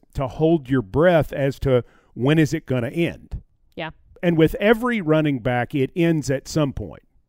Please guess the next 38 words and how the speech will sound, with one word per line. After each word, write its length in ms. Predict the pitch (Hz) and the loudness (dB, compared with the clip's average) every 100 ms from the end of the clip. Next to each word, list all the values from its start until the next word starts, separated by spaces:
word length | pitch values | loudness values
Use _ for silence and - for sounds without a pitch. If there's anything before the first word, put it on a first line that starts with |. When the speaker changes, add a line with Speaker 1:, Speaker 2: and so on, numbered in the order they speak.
| _ _ - | _ _ -2
Speaker 1:
We 180 | 143 | 0
saw 220 | 156 165 156 | 2 6 6
it 80 | 147 | 6
end 200 | 160 156 | 2 2
with 160 | 175 | 2
Eddie 200 | 120 147 | 2 0
George. 600 | 160 113 107 113 - - _ _ _ - | -2 -6 -4 -6 -10 -20 _ _ _ -12
This 220 | - 135 156 | -2 0 4
organization 720 | 147 156 156 147 147 151 151 | 2 2 0 2 2 0 -6
saw 240 | - 143 | 0 2
it 80 | 139 | 2
end 180 | 143 147 | 0 0
with 120 | 143 | -4
Earl 200 | 139 139 156 | 0 0 0
Campbell, 420 | 123 120 117 123 | -4 -6 -4 -6
traded 400 | - 104 120 127 | -6 -4 -4 -4
him 120 | 135 | -6
to 80 | 139 | -6
New 120 | 139 | -6
Orleans. 500 | 110 98 101 110 - - | -6 -4 -6 -6 -10 -4
We 180 | 127 | -2
saw 320 | 156 - 160 160 | -2 2 4 4
it 140 | 151 - | 2 -2
ending 720 | 156 165 139 131 117 131 135 _ _ - | 0 0 4 4 4 -2 -6 _ _ -2
with 180 | 127 - | -2 0
Chris 300 | 147 147 - | 2 2 2
Johnson. 500 | 123 107 - 139 131 | -2 -2 -6 -8 -8
I 80 | - | -6
mean, 160 | 190 208 | 0 2
it 100 | 233 | 2
happens. 560 | 262 381 - - - - 156 | 2 -2 -6 -14 -20 -4 -2
It 180 | 147 | -2
just 440 | - 180 196 - - - - | 0 6 8 6 -2 -20 -20
happens. 600 | - 143 131 - - - - 330 | -8 -4 -4 -6 -14 -18 -14 -10
Speaker 2:
Yeah. 100 | 311 - - | -10 -12 -2
Speaker 1:
But 140 | 151 | 0
with 180 | 160 123 | 2 2
Derrick, 520 | 135 120 247 403 - | 2 0 -2 -6 -10